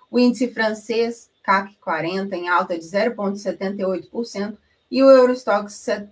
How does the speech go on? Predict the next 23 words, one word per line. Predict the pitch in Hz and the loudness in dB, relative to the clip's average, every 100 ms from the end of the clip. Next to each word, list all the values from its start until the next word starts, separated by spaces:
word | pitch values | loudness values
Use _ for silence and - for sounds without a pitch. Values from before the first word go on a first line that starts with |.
| _ | _
cinquenta, | - 233 226 190 220 214 220 - _ | -8 -6 -4 -6 -6 -8 -10 -12 _
em | - | 0
alta | 202 202 208 | 4 4 0
de | 208 202 | -4 -6
zero | 190 185 190 190 | 0 0 0 -2
ponto | - 170 190 _ _ _ _ | -6 -6 -10 _ _ _ _
oitenta | 226 226 214 202 190 202 202 | 4 6 4 -2 -2 -2 -4
e | |
sete | 196 185 165 - | -4 -2 -2 -4
por | - 185 | -12 -14
cento. | - 139 139 - | -12 -10 -12 -8
Quero | 170 170 | -8 -6
mandar | 180 175 | -6 -6
um | 170 | -6
beijo | 165 170 - | -4 -6 -6
pra | 165 | -6
galera | 165 170 170 | -4 -4 -6
que | - | -6
tá | 165 | -10
aqui | 170 | -10
comigo | 165 175 165 | -12 -10 -6
no | 165 165 | -4 -6
chat, | 160 180 202 - | -2 -2 -2 -8